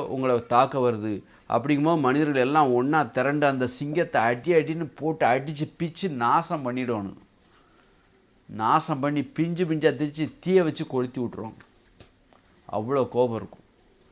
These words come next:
அதை பண்ணி முடிச்சுட்டு மனிதர்கள் மென்மையானவர்களாக உட்காந்துவாங்க. யாரையும் டிஸ்டர்ப் பண்ண, யாரையும் டிஸ்டர்ப் பண்ணாம, அதாவது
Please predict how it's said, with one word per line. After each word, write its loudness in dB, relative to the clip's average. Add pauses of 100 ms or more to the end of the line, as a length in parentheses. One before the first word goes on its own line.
(400)
அதை 2
பண்ணி 2
முடிச்சுட்டு -2
மனிதர்கள் -2
மென்மையானவர்களாக 0
உட்காந்துவாங்க. -4
யாரையும் 2
டிஸ்டர்ப் -8
பண்ண, -4
யாரையும் 0
டிஸ்டர்ப் -4
பண்ணாம, -4 (120)
அதாவது -2